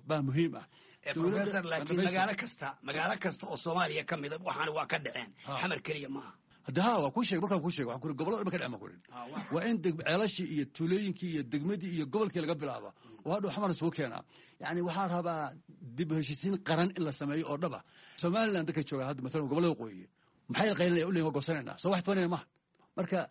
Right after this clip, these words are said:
Speaker 1: dad badan oo Soomaaliya weli wax tabanaya. Mas-uuliyadda qaranna dowladda iska leh. Waxaan rabaa marka in si qaran ah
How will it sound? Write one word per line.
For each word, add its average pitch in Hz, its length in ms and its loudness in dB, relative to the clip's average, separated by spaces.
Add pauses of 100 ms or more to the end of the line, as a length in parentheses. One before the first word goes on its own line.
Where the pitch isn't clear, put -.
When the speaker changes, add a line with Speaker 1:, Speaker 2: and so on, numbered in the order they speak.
(340)
Speaker 1:
dad 214 200 2
badan 196 300 2
oo 165 100 0
Soomaaliya 170 400 0
weli 185 160 2
wax 185 120 2
tabanaya. 143 400 -8 (500)
Mas-uuliyadda 185 560 2 (220)
qaranna 185 340 2
dowladda 156 340 2
iska 127 220 -6
leh. 98 120 -12 (440)
Waxaan 180 260 4
rabaa 180 140 4
marka 185 320 -2
in 240 180 2 (560)
si - 240 -4
qaran 175 420 0
ah - 160 -4